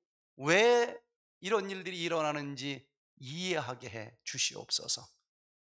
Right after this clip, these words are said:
우리는 하나님의 형상대로 창조됐기 때문에 아무리 어려워도 이해만 되면은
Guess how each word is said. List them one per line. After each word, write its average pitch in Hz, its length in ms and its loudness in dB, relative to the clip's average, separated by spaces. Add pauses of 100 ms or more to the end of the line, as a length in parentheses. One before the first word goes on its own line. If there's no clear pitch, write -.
(840)
우리는 127 440 -4
하나님의 185 420 4
형상대로 175 480 0
창조됐기 170 720 -4
때문에 151 460 -4 (280)
아무리 220 460 8
어려워도 170 720 4 (400)
이해만 285 680 10
되면은 233 460 4